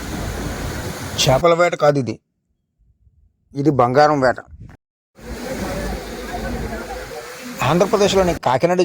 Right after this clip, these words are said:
జిల్లా ఉప్పాడ సముద్ర తీరంలో ప్రజలంతా తుఫాను తగ్గగానే తీరానికి పరుగులు తీస్తారు. ఎందుకంటే ప్రతిసారి తుఫాను వెళ్ళిన తర్వాత సముద్ర కెరటాలు బంగారపు తుక్కులు, ఉంగరాలు, నాణేలు తెచ్చి పెడతాయని ఒక నమ్మకం ఉంది.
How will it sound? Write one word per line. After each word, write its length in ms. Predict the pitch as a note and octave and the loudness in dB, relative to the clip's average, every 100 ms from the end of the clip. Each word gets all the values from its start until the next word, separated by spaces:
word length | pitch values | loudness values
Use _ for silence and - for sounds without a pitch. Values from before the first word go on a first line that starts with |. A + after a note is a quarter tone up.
| D#3+ | 4
జిల్లా 200 | E3 D#3+ - _ _ - | 4 4 2 _ _ -10
ఉప్పాడ 260 | A#2+ - G3 F3 | -2 2 2 2
సముద్ర 260 | D3+ D#3 D3+ C3+ | 0 -2 -4 2
తీరంలో 320 | D3 C#3+ C3+ B2 - | 2 4 2 0 0
ప్రజలంతా 480 | C3 C#3+ D#3+ C#3+ C#3 A#2+ C3+ | 0 4 2 4 2 2 -10
తుఫాను 320 | - D#3+ E3 C#3+ | 2 2 2 -4
తగ్గగానే 420 | C3 C#3 C3+ A#2+ A2 _ | -2 -2 -2 -4 -8 _
తీరానికి 380 | C#3 D#3 E3 C3+ - | -4 -2 -4 -8 -4
పరుగులు 280 | C#3 D3 C3 | -2 -2 -2
తీస్తారు. 340 | B2 - G#2 _ _ _ - C3+ | -6 -10 -18 _ _ _ -20 -4
ఎందుకంటే 380 | E3 G3 F3+ F#3+ D#3+ - | 0 0 0 -2 -2 -6
ప్రతిసారి 480 | C#3+ F3+ - F#3 F3+ - | -8 -2 2 2 2 -6
తుఫాను 320 | D3 - F3 E3+ | -10 0 0 2
వెళ్ళిన 260 | E3+ D3+ C#3 | -2 -4 -2
తర్వాత 340 | C#3 C3+ D3 B2 A#2 A#2 | 0 4 2 2 -2 -4
సముద్ర 360 | B2+ C#3 C#3 D3+ | -8 -6 -6 -2
కెరటాలు 400 | C#3 C3+ C3 A#2+ A2 - - - | -2 0 -2 -2 -6 -12 -12 -6
బంగారపు 480 | A2+ A2+ B2 A#2 - | -4 0 0 -2 -10
తుక్కులు, 360 | C3+ - D#3+ D#3+ F3 - | -12 -10 -6 -6 -6 -8
ఉంగరాలు, 380 | C3 C#3 E3 E3 E3 - | -4 2 2 2 -4 -6
నాణేలు 340 | C3 D#3+ E3+ D#3+ - | -4 0 0 0 -4
తెచ్చి 220 | D3 - F3+ | -6 -4 0
పెడతాయని 440 | D3+ C#3+ C#3+ B2+ A#2+ - A2+ | 0 2 0 0 -8 -10 -8
ఒక 80 | A#2 | -6
నమ్మకం 300 | A#2 A#2+ A#2+ A2 | -6 -6 -6 -8
ఉంది. 160 | G2+ | -8